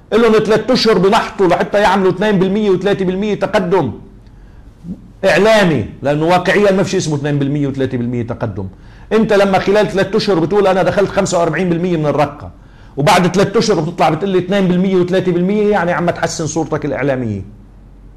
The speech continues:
فأنت قوة محبطة، قوة جاية من العجز واليأس، ما فيها تعمل انتصارات. القوات الثانية ألعن وأفك رقبة، هول اللي مهزومين بالبادية، جماعة أبو أحمد العبد وجماعة ال-،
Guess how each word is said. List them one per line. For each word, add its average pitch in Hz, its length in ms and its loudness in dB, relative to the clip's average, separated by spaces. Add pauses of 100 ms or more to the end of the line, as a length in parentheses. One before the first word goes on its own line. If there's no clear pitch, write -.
(680)
فأنت 190 320 2
قوة 214 420 2
محبطة، 175 800 2 (800)
قوة 220 320 4
جاية 214 340 4
من 196 80 2
العجز 185 440 4
واليأس، 196 800 0 (220)
ما 147 80 0
فيها 202 140 4
تعمل 180 300 2
انتصارات. 123 520 -2 (1400)
القوات 196 540 2
الثانية 247 640 2
ألعن 240 240 2
وأفك 240 360 2
رقبة، 233 340 4
هول 208 140 4
اللي 233 160 4
مهزومين 220 520 4
بالبادية، 196 560 2
جماعة 190 260 2
أبو 175 200 2
أحمد 170 240 2
العبد 185 300 0
وجماعة 170 520 0
ال-، 160 200 -4